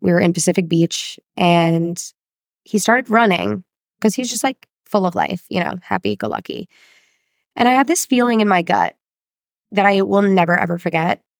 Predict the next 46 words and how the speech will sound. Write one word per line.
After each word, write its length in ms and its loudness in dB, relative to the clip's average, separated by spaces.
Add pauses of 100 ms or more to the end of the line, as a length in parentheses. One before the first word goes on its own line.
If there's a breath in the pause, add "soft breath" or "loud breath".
(140)
and 140 2
is 160 2
the 120 2
reason 380 2
that 140 2
I'm 120 0
so 180 0
connected 340 -4
to 80 -10
my 100 0
intuition 480 -4
is 100 -6
because 300 -2
of 80 -4
this 180 -8
moment. 360 -10 (1040)
I 80 2
had 100 4
this 160 -2
feeling 200 4
in 40 6
my 100 4
gut, 220 4
like, 140 0
"Why 240 0
is 160 2
he 100 0
running? 420 2 (280)
Something 400 0
bad's 280 -2
gonna 160 -8
happen." 440 -10 (1300)
And 680 2 (1400)
he 280 -2
ended 240 2
up 140 2
running 260 4
into 160 0
the 80 -2
water. 520 2 (360)
He 140 -2
was 80 2
just, 140 2
like, 120 2
so 200 2
excited, 560 0